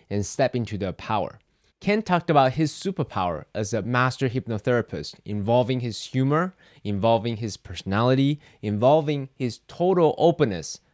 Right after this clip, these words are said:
about his history, which most therapists don't do.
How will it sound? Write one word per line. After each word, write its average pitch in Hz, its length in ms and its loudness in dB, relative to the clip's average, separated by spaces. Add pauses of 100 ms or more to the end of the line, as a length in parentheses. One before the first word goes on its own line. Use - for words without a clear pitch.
(120)
about 117 240 4
his 120 240 0
history, - 560 -2 (240)
which 120 200 0
most 156 500 2
therapists 147 720 0 (220)
don't 87 240 -6
do. 156 280 2